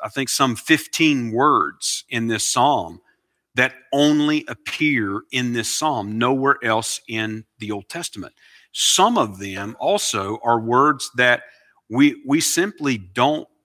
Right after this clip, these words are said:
know the meaning to. We, it's just been lost.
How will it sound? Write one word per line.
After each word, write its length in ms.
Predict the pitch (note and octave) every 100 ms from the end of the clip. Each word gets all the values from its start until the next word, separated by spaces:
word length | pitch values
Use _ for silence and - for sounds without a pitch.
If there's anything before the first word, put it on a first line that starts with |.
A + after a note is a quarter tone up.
| _
know 440 | G#2 G2+ A#2+ D#3 D#3+
the 120 | C3+
meaning 420 | B2+ C#3+ G#3 B2+
to. 220 | - D#2 - _
We, 160 | G#2+ A#2
it's 320 | G#2 A#2+ -
just 680 | - B2 B2 - - A2 G2+
been 500 | A#2 A#2+ A#2+ A2+ G2+
lost. 640 | G2 A2 - - - -